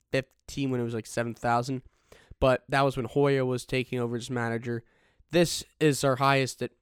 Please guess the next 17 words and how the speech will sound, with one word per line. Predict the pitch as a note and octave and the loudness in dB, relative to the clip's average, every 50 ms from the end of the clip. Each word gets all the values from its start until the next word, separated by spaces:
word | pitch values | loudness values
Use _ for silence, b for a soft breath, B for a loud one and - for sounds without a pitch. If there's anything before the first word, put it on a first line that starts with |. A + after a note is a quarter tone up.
| _ | _
myself, | - C3+ B2+ A#2+ - - C#3 C3 C3 A#2+ - - - - | -4 -2 -2 -2 0 0 2 2 2 0 -2 -8 -18 -18
Safe, | - - B2 B2 A#2 - - | -8 -4 -2 -2 -2 -2 -4
Ryan | A#2 B2 A#2+ A#2 A#2 A#2+ A#2+ G#2+ | -2 0 0 0 0 0 -2 -2
have | - B2 B2+ B2 A#2+ B2+ - | 0 0 0 0 -2 -6 -8
managed | A2 B2+ B2 B2 A#2+ A#2+ A#2+ A#2 - - - _ _ _ _ _ _ _ _ _ _ _ _ _ | -8 -4 -4 -2 -2 -2 -4 -4 -6 -8 -12 _ _ _ _ _ _ _ _ _ _ _ _ _
since | - - - A#2 - | -16 -14 -14 -10 -10
we | B2+ A#2 | -10 -8
took | - - B2+ A#2+ - | -6 -6 -4 -2 0
over | B2+ A#2+ A2+ A#2 | -2 0 -2 -4
in | A2+ | -6
twenty | - - A#2 A2 A2 | -6 -6 -6 -6 -6
sixteen. | - - G2+ - - - B2 A#2 A2 G2+ - _ _ _ _ _ _ _ _ _ _ _ _ _ _ _ _ _ _ _ _ _ _ _ - | -8 -12 -14 -16 -10 -8 -6 -6 -6 -8 -12 _ _ _ _ _ _ _ _ _ _ _ _ _ _ _ _ _ _ _ _ _ _ _ -10
So | - - B2 A#2+ | -6 -4 -2 -2
thank | A#2+ - - F3+ G3 G#3 F3+ - | 0 2 4 6 6 4 2 0
you | - G#3+ A3 | 0 2 2
to | F#3+ G3+ - | 2 2 4
everybody. | D#3+ E3+ D#3 E3 E3+ D3 C#3+ D3 D3 D3 D3+ D3+ b | 2 2 2 2 2 2 4 4 4 4 2 0 b